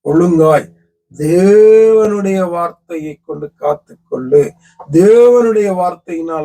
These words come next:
நிரப்பு. அப்படி நிரப்பி தேவனுடைய வார்த்தையை பேசு என்பதாக என் ஆண்டவர் இங்கே சொல்லுகிறார். இதை புரிந்து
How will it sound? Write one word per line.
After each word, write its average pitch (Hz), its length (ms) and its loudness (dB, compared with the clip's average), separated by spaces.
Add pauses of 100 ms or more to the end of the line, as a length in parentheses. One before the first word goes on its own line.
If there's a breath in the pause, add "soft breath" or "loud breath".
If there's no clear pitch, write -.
(140)
நிரப்பு. 151 640 -8 (600 soft breath)
அப்படி 202 300 0
நிரப்பி 196 460 0 (120)
தேவனுடைய 196 720 0 (100)
வார்த்தையை 175 640 -4 (640)
பேசு 151 440 -6 (1400)
என்பதாக 147 560 0
என் 202 220 0
ஆண்டவர் 151 380 0
இங்கே 135 240 -8
சொல்லுகிறார். 127 560 -18 (340)
இதை - 240 -10
புரிந்து 180 520 0